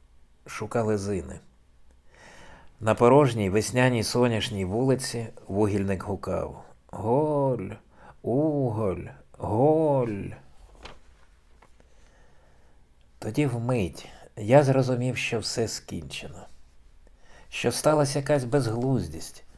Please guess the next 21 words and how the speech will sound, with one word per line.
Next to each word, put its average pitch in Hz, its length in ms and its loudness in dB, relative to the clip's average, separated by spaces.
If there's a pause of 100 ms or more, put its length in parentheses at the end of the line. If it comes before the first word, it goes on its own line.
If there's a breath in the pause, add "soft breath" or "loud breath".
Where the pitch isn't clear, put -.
(280 soft breath)
що - 260 -6
повороту 107 480 -2
нема. 98 380 -6 (1800 soft breath)
Як 131 360 4
крізь 143 300 2
туман 135 400 2
я 113 200 2
пам'ятаю, 113 760 -2 (640)
повернулась 127 680 2
Мар'я 104 300 2
Семенівна, 107 720 -4 (720 soft breath)
а 107 120 -2
за 110 140 4
нею 127 260 2
прийшла 123 440 -4
Зина. 104 440 -6 (1120 loud breath)
Мар'я 120 320 6
Семенівна 113 800 2
урочистим 120 680 2
голосом 123 460 0
сказала: 104 640 -2